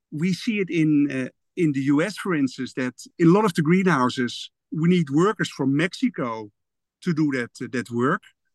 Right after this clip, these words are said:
But the interesting part is that we see it globally. In the north of Mexico, they get people from the south of Mexico to work, to pick the tomatoes. In France, they get people from,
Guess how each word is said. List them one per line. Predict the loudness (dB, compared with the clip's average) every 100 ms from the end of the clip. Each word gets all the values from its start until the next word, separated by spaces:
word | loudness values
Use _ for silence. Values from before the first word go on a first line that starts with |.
| _ _ _ _ -4
But | -2
the | 2
interesting | 2 4 2 0
part | 0 -2 -2
is | -4 -6
that | -6 -6 -14 _ _ _ _ _ _
we | 0 4
see | 6
it | 4
globally. | 6 6 6 6 4 0 _ _ _ _ 0
In | 4
the | 6
north | 8 6 4
of | 0 -2
Mexico, | -2 -4 -8 -6 -6 -4 -6 -8 _ _ _
they | -4
get | -2 -4 0
people | -2 0
from | -4 -2
the | -4
south | -4 -4 -4 -4
of | -4
Mexico | -4 -4 -10 -12 -10 -12 -16 _ 0
to | 4
work, | 6 6 4 -2 -2
to |
pick | 0 0 -2
the | -2
tomatoes. | 2 2 2 -2 -6 -8 -16 _ _
In | 0
France, | 2 2 4 6 4 2
they | 0
get | 0 -2 0
people | 0 2 -2
from, | -2 0 2 2